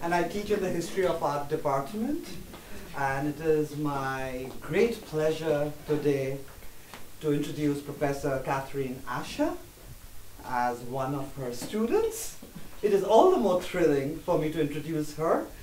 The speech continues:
to my students sitting there. <laughs> But of course, Kathy Asher needs no introduction for anyone working on South Asian or Islamic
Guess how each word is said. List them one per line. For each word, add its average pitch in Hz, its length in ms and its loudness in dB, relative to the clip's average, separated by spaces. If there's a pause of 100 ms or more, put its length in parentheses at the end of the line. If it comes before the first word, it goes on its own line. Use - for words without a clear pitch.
(140)
to 165 120 -2
my 185 260 4
students - 680 0 (100)
sitting 151 460 0
there. 139 420 4 (480)
<laughs> - 20 2 (2500)
But 180 140 4
of 175 160 -4
course, 185 260 4
Kathy 165 360 0
Asher 151 360 0
needs 147 320 -2
no 160 80 0
introduction - 840 -2 (400)
for 175 180 2
anyone 185 500 4
working 156 300 2
on 147 140 0
South - 220 0
Asian 135 420 0
or 123 120 -2
Islamic 123 540 -2